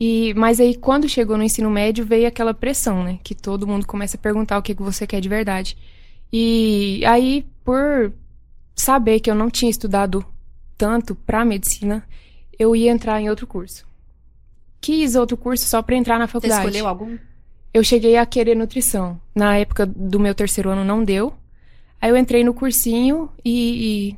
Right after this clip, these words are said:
Speaker 1: já comecei a pensar que, já que era pra estudar, vamos estudar pra realizar, pra realizar meu sonho, né?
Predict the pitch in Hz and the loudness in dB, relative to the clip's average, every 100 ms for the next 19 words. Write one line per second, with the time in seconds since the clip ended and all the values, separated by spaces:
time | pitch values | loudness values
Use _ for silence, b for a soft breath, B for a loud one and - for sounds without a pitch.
0 | - - 220 214 226 226 - 208 220 233 | -16 -6 -2 0 0 -2 -2 -4 -2 -4
1 | - 214 226 220 - 202 185 - - - | -2 -4 -4 -6 -8 -6 -8 -12 -20 -20
2 | - 220 208 220 220 226 220 - 226 226 | -2 2 2 2 -2 0 -2 -2 0 2
3 | 247 320 277 233 247 262 294 247 247 262 | 2 -2 -2 2 2 2 -2 -2 0 -2
4 | 311 - - - - 240 247 220 226 262 | -8 -14 -20 -10 -2 2 2 2 0 -4
5 | 247 - - 226 220 214 220 220 294 - | -6 -10 -2 2 4 2 2 2 0 0
6 | 330 311 208 190 | 2 2 2 -2